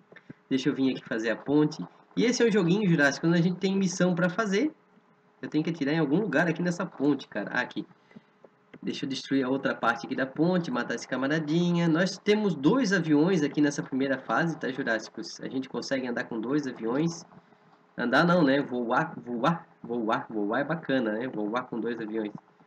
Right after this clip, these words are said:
Pra cá, pra frente, não tem nada. Tem só uma camaradinha ali. Aqui, consegui atingir. Uma coisa ruim do Urban Strike, Jurássicos, é a mira,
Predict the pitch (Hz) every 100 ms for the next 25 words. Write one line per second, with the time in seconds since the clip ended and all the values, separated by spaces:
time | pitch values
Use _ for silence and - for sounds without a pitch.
0 | _ - 113 - 135 120 - - - 151
1 | 151 139 127 120 131 160 139 131 127 131
2 | 127 120 117 110 113 113 113 139 160 170
3 | 170 - - - - _ _ - 95 -
4 | 113 - 101 107 107 104 113 101 98 80
5 | _ _ _ - 185 247 - 226 214 165
6 | 131 175 240 143 143 151 147 139 - 110
7 | 156 175 135 120 110 107 - 113 156 214
8 | 147 160 120 95